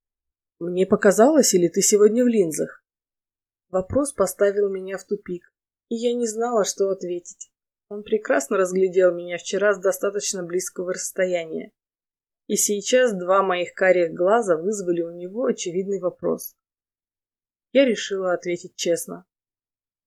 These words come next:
Надоело лишнее внимание и вопросы. Понял. Мы подъехали.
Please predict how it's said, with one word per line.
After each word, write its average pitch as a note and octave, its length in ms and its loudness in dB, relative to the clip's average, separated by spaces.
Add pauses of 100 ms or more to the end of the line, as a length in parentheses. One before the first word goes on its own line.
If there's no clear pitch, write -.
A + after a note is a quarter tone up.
(580)
Надоело C4 520 6
лишнее G#3 440 2
внимание G3 580 -2
и E3 40 -8
вопросы. F3+ 640 -2 (1500)
Понял. G#3+ 420 4 (1800)
Мы B3+ 140 0
подъехали. F3+ 680 -6